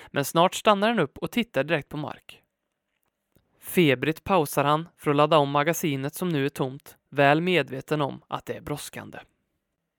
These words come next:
Lyckligtvis är argentinska vattenbufflar inte tillnärmelsevis lika aggressiva som den afrikanska motsvarigheten. Buffen verkar mer desorienterad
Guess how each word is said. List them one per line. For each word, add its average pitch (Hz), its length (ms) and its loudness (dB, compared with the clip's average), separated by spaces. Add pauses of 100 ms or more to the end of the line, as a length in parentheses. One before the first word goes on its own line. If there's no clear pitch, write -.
(400)
Lyckligtvis 220 720 -2
är 139 280 2
argentinska 156 760 0
vattenbufflar 131 640 -4
inte 143 480 -4
tillnärmelsevis 139 880 -2
lika 190 480 -2
aggressiva 135 720 -2
som 147 180 -8
den 139 140 -2
afrikanska 139 680 -4
motsvarigheten. 165 840 -8 (1000)
Buffen 180 580 0
verkar 202 380 0
mer 175 320 0
desorienterad 180 1080 -2